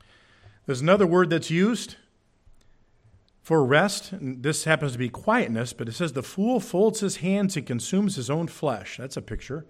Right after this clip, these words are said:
right? "Better a handful with quietness than both hands full, together with toil and grasping for the wind." Now, this is Solomon, again, speaking here in,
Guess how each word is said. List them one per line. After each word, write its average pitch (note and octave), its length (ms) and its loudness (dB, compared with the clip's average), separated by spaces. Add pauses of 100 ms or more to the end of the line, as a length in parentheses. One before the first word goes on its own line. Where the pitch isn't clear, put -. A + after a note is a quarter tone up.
(260)
right? C3+ 260 -4 (500)
"Better G#3+ 300 8
a F3 100 6
handful F#3+ 640 4
with C#3+ 160 2
quietness B2 640 -2
than B2+ 160 -2
both C#3 320 4
hands E3+ 380 -4
full, G#2+ 500 0 (260)
together E3 440 2
with C#3+ 180 2
toil G3 480 0
and A#2+ 220 -4
grasping E3 560 -4
for D#3+ 160 -4
the C3+ 100 -4
wind." B2 440 -4 (840)
Now, A#2 80 -2
this A#3+ 200 0
is - 140 0
Solomon, D#3 500 4
again, C3 280 -2
speaking D#3 480 -4
here D3 260 -2
in, A#2+ 380 -2